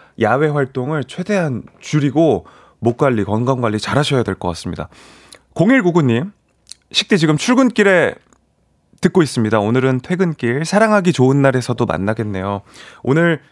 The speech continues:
출퇴근길을 책임져 주시네요." 하셨습니다. 맞습니다. 사랑하기 좋은 날, 오늘 이금희 선배님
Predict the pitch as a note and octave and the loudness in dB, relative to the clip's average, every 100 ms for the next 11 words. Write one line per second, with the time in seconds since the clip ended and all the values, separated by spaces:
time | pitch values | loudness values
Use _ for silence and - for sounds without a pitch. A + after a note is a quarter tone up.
0 | - - B3+ - A3+ G#3+ F#3+ E3 D#3+ - | -10 -4 -4 0 0 0 0 -2 -2 -4
1 | F#3+ F#3 E3 C3 B2+ - B2 C#3 G#3 B3 | -6 -4 -4 -6 -6 -4 -2 -2 -2 -4
2 | _ - A2+ - _ - - _ - F2+ | _ -20 -20 -20 _ -20 -20 _ -12 -10
3 | - F2 F2 - - - - - G#3+ G3+ | -6 -4 -4 -4 -14 -20 -8 0 2 4
4 | F3+ C3+ C3+ A2+ - - G#2 G2 F2+ F2 | 2 0 -2 -2 -6 -8 -6 -4 -4 -4
5 | G2+ E2+ - - - A#2+ C#3+ E3 E3 C#3+ | -6 -8 -16 -20 -6 -2 2 2 0 -2
6 | B2+ B2 A#2+ A#2+ A2 G2 | 0 0 0 0 -2 -6